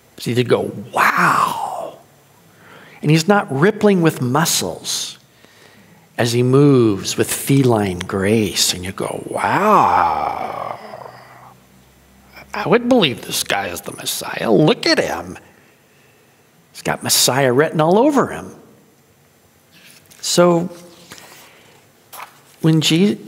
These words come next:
Judas Iscariot is betraying Jesus,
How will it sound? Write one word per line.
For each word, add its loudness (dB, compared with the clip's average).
Judas 2
Iscariot 2
is 0
betraying 0
Jesus, -2